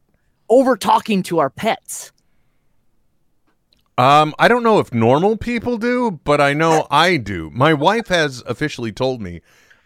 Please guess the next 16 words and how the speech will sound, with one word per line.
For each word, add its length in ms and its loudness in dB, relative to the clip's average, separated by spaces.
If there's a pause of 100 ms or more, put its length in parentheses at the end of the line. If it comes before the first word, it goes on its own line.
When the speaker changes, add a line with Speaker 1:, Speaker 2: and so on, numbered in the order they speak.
(320)
Speaker 2:
I'm 240 4
obsessed 480 -2
with 180 -12
him, 220 -18
which 260 2
is 180 -2
true. 360 -2
Speaker 1:
<laughs> 60 -18
Speaker 2:
I 160 0
am. 480 -4 (440)
Uh, 260 0
as 180 -8
a 60 0
matter 340 0
of 100 -2
fact, 600 -6